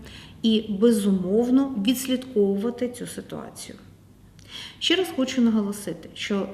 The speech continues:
до лав Національної спілки журналістів входять більше двадцяти тисяч українських журналістів. І тому виключення з лав Національної спілки журналістів є також постійною практикою. З двадцяти тисяч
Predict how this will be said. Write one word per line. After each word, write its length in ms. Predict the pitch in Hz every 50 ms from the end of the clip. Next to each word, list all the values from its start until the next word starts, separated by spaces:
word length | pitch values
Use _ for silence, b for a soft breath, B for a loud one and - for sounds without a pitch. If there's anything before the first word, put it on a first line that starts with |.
| 180
до 200 | 170 202 196 202 -
лав 260 | 202 214 247 277 277
Національної 640 | 269 262 247 - 226 208 226 240 254 247 240 233 226
спілки 380 | 220 - - 202 196 - 190
журналістів 720 | 190 185 185 180 175 170 170 - - - - - - - B B B B B
входять 520 | - - - 233 226 - 175 170 - - - -
більше 680 | 185 170 165 175 226 254 269 277 - - 196 - 175 -
двадцяти 460 | 196 190 - - 202 - - - 262
тисяч 560 | 254 - - 196 196 196 - 277 277 - - -
українських 640 | - - - 185 175 180 190 196 196 190 - 208 202
журналістів. 800 | 208 190 180 175 180 165 156 - 160 - - - - - - - - - - - - B B B B B B B B B B
І 120 | 233 233
тому 540 | 233 - 247 247 240 240 240 220 190 - - - - B B B B B B -
виключення 1040 | 202 180 175 220 254 247 - 311 320 311 320 - - 226 202 180 175 180 160 - - 180
з 80 | 170
лав 240 | 175 190 190 175 180
Національної 600 | 180 175 170 - 185 185 185 185 180 175 180 180
спілки 400 | 180 - - 196 - - 190 190
журналістів 680 | 185 190 185 185 185 185 180 175 175 - - - - - - - B B B B B B B
є 140 | 233 277 269
також 340 | - 254 262 - 254 240
постійною 540 | - - 175 170 - - - 180 170 165 165
практикою. 640 | 160 165 - 147 - - - - - - - - - - - - - B B B B B B -
З 100 | 185 175
двадцяти 580 | 175 196 220 247 247 - 262 247 - - 349
тисяч 720 | 339 - - 269 262 - - - 180 - - - - -